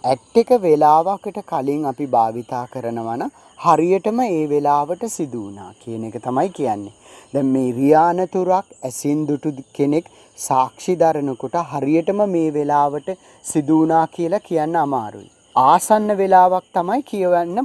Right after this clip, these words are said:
පුළුවන්. එතකොට මෙතනට ගැලපෙන පිළිතුර තමයි around. Around seven o'clock. නිකන් හතට වගේ, උදේ හතට වගේ තමයි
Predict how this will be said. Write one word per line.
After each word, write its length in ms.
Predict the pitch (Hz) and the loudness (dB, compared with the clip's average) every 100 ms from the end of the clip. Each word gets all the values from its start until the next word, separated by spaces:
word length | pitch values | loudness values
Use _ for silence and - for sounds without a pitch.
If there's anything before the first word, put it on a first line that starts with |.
| - | -2
පුළුවන්. 340 | 185 127 92 - _ _ _ _ - | -2 -2 -6 -10 _ _ _ _ -8
එතකොට 400 | 143 240 262 254 214 | -2 0 2 2 0
මෙතනට 340 | 170 180 180 185 | 2 2 2 -2
ගැලපෙන 480 | 143 135 147 165 180 180 - _ - | 0 0 -2 -2 -2 -4 -6 _ 0
පිළිතුර 400 | 160 190 196 185 175 | 2 2 2 0 2
තමයි 360 | 143 139 147 302 - _ 190 | 0 0 -2 -6 -12 _ 4
around. 440 | 185 139 104 101 - _ _ 151 | 6 4 0 -12 -20 _ _ 4
Around 400 | 160 180 240 302 - - | 6 6 2 -6 -8 -4
seven 260 | 233 214 170 | -2 -2 -6
o'clock. 300 | 131 123 107 _ _ _ _ _ | -10 -14 -16 _ _ _ _ _
නිකන් 320 | 151 139 165 156 - | -8 2 2 2 -6
හතට 400 | - 185 247 220 247 196 | -2 0 -2 0 2 4
වගේ, 300 | 185 170 175 165 | 2 0 -2 0
උදේ 220 | 151 185 | 0 0
හතට 320 | 170 160 196 214 202 | -2 -2 -2 0 0
වගේ 280 | 190 180 185 | 0 0 -2
තමයි 300 | 180 180 185 | -2 -2 -4